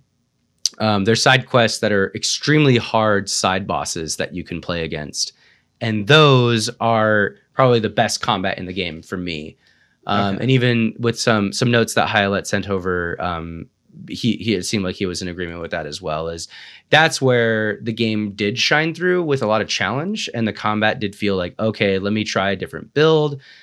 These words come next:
Speaker 1: Let me perhaps swap out this with something differently. Let me play this a little bit slower."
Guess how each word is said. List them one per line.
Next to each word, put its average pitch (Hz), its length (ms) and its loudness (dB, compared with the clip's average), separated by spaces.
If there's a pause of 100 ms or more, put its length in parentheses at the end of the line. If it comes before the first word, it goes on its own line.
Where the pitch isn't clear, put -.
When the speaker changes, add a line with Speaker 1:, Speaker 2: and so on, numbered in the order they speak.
(160)
Speaker 1:
Let 120 60 -2
me 123 80 0
perhaps 120 420 0
swap 113 320 -2
out 107 240 0
this 104 260 -4
with 101 140 -6
something 85 360 -10
differently. 135 800 2
Let 110 100 -2
me 101 80 -2
play 104 240 -4
this 101 180 -2
a 104 40 -8
little 95 160 -6
bit 87 120 -14
slower." 107 640 -4